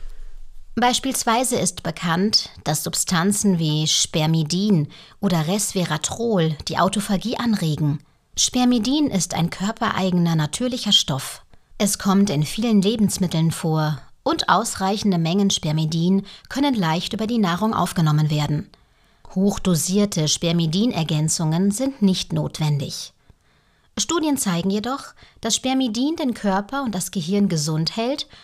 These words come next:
und den Alterungsprozess verlangsamt. Eine Langzeitstudie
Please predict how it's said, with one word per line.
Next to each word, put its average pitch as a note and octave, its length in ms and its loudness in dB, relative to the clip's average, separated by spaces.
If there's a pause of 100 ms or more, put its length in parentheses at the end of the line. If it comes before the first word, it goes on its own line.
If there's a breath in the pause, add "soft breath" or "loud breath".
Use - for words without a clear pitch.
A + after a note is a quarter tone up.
(140 loud breath)
und D#4 180 -2
den F4 120 -2
Alterungsprozess G#3+ 920 -4
verlangsamt. D3+ 840 -2 (600)
Eine E3 240 2
Langzeitstudie E3 1120 0